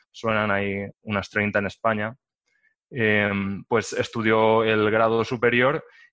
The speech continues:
y hace escasas una semana, eh, celebrábamos su, eh, fin de carrera, ¿no? Él ya ha acabado la carrera de ingeniero agrónomo, ahora está trabajando en la empresa familiar, o sea, un chico que venía, pues, de fracaso escolar,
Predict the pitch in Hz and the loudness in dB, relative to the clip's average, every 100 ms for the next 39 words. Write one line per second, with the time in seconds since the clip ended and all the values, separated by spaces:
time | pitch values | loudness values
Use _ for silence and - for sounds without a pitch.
0 | _ 117 110 107 107 104 - - 101 - | _ 0 2 2 0 -2 -6 -4 -4 -2
1 | 113 104 - 107 120 110 113 110 113 120 | -4 -2 -2 -2 -2 -2 -2 -2 0 0
2 | 123 131 147 - 113 104 95 110 101 104 | 0 0 -2 -2 0 0 0 0 2 4
3 | 107 110 113 120 123 107 - 117 107 104 | 4 4 4 2 0 -6 -6 -2 0 2
4 | 101 98 98 92 _ - - _ - 104 | 0 -2 -4 -8 _ -20 -20 _ -2 0
5 | 101 95 95 - 113 113 117 113 104 110 | 2 2 0 0 0 2 2 2 0 0
6 | 117 101 95 123 123 107 107 107 107 110 | 0 0 -2 -2 0 0 0 0 2 0
7 | 110 107 117 104 101 - 101 104 110 113 | 0 0 2 0 -2 -8 -6 -2 0 2
8 | 127 139 151 208 - _ _ _ _ - | 2 0 0 -4 -8 _ _ _ _ -4
9 | 113 104 110 113 107 117 113 113 104 110 | -4 -4 -4 0 0 0 -2 0 -2 -4
10 | 110 104 117 113 123 143 156 _ _ _ | -6 -4 -2 2 2 0 -2 _ _ _
11 | - 107 107 113 110 110 110 113 123 113 | -6 -4 -4 -2 0 2 2 2 2 0
12 | 101 101 104 110 101 110 107 104 123 123 | -2 -6 -8 -4 -2 -2 -6 -4 0 2
13 | 147 165 | 0 -2